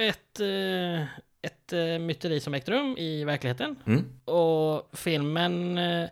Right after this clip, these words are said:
Speaker 1: filmen säger väl i och för sig att den utspelar sig baserat på en bok som är skrivet om det.
Speaker 2: Mm.
Speaker 1: Som redan den hade en del felaktigheter.
Speaker 2: Mm.
Speaker 1: Alltså jämfört med vad som faktiskt hände.
Speaker 2: Ja, det är väl ganska mycket som inte hände
Speaker 1: Ja.
Speaker 2: som det hände, kan man
Speaker 1: Precis.
Speaker 2: säga.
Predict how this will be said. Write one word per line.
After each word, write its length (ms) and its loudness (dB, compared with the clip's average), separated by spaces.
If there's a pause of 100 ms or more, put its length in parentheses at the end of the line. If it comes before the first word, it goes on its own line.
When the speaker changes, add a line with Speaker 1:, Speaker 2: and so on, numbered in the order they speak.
(360)
Speaker 1:
filmen 560 2
säger 460 2
väl 120 0
i 40 4
och 40 0
för 40 -6
sig 100 4
att 100 2
den 100 2
utspelar 380 2
sig 140 -2
baserat 400 0
på 80 0
en 160 0
bok 300 4
som 100 0
är 40 0
skrivet 400 -2
om 160 -4
det. 160 -8 (120)
Speaker 2:
Mm. 180 8
Speaker 1:
Som 140 4
redan 260 4
den 260 4
hade 240 6
en 60 4
del 140 4
felaktigheter. 720 0
Speaker 2:
Mm. 340 6
Speaker 1:
Alltså 160 0
jämfört 340 2
med 100 0
vad 120 -2
som 80 -4
faktiskt 340 -4
hände. 400 0
Speaker 2:
Ja, 160 -2
det 80 4
är 40 4
väl 80 6
ganska 200 2
mycket 280 2
som 100 6
inte 160 0
hände 360 -2
Speaker 1:
Ja. 220 4
Speaker 2:
som 240 -2
det 60 0
hände, 160 -2 (200)
kan 100 -4
man 80 4
Speaker 1:
Precis. 220 2
Speaker 2:
säga. 120 -16